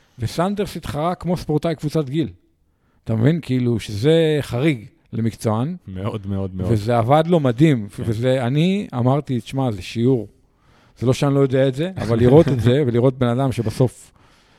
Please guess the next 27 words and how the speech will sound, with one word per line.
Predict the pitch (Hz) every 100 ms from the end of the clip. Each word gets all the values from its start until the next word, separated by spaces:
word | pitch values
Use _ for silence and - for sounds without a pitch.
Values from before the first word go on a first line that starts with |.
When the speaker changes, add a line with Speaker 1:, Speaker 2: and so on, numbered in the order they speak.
| _ -
Speaker 1:
אה, | 110 107 107 110
מוציא | 107 135
לפועל | 123 - 143 113
כל | 113
כך | 123 117
יפה, | 110 - 156 180
תשמע, | - - 123 127 -
אני, | 117 123 123 123
אתה | 113
יודע, | 107 117
הסתכלתי | 104 104 113 113 117
על | 107
זה | 107
ואמרתי, | 101 104 101
"וואי, | 98 98
יש | 101
פה | - 107
הרבה | 104
מה | 104 101
ללמוד | 101 104 101 98 _ _ - _ _
על | 101 104
היכולת | 98 - 120 113
שליטה | - 110 - 110
עצמית", | - - 127 -
כאילו. | - 156 170 _ 101
Speaker 2:
מהמם. | 90 110 - _ _
Speaker 1:
אה, | -